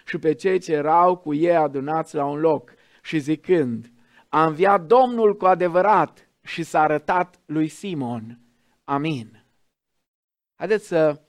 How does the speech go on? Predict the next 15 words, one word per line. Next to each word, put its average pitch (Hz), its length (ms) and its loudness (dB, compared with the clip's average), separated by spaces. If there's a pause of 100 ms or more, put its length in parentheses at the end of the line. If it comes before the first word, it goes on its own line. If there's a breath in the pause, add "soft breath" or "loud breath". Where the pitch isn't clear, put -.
(360)
venim 156 600 -6
împreună 139 800 -2 (240)
în 165 160 -4
rugăciune 143 800 -4 (560)
și 156 100 -10
să 151 100 -10
ne 156 100 -4
rugăm 165 380 -2
ca 170 180 -2
Dumnezeu 143 640 -2
să 151 420 -4 (160 soft breath)
ne 170 140 -6
vorbească 156 680 -2
din 135 220 -4
nou 127 520 -8